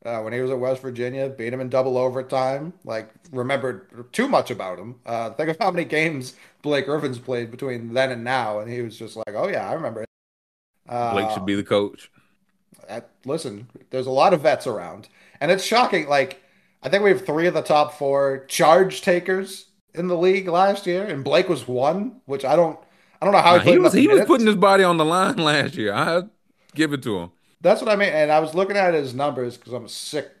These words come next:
Speaker 1: sick person. Um,
Speaker 2: Mm-hmm.
Speaker 1: and he's kind of like, uh,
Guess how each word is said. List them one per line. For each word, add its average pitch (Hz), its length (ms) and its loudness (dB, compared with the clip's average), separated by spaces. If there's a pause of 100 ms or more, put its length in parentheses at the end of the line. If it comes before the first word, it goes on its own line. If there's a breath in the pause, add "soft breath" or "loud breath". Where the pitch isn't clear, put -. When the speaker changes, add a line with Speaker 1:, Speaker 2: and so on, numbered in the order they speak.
Speaker 1:
sick - 420 -10
person. 127 540 -6 (120)
Um, 131 80 -8
Speaker 2:
Mm-hmm. 123 440 -6 (560)
Speaker 1:
and 127 140 -8
he's 180 200 -2
kind 202 320 2
of 165 180 -4
like, 143 300 0
uh, 117 380 -2